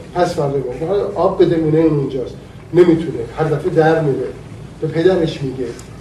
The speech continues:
که اینجا یک پولیه که نمی‌ذاره من آب بدم به چیز، فلان کنم اینا. پدره، حتما شخص خردمندی بوده، بهش میگه که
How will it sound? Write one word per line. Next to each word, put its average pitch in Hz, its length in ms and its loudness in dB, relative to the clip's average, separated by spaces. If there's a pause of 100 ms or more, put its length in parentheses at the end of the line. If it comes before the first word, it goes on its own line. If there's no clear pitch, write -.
(140)
که 170 100 0
اینجا 160 300 4
یک 170 100 -2
پولیه 175 500 0
که 175 60 -2
نمی‌ذاره 143 340 0
من 139 120 -2
آب 147 320 -4
بدم 139 200 -4
به 127 120 -8
چیز، 131 240 -10
فلان 139 280 -6
کنم 135 140 -8 (100)
اینا. 123 200 -8 (640)
پدره، 180 480 6 (420)
حتما 170 180 -2
شخص 156 220 -8 (100)
خردمندی 139 460 -4 (160)
بوده، 202 140 0 (380)
بهش 175 240 2
میگه 165 280 0
که 185 160 -4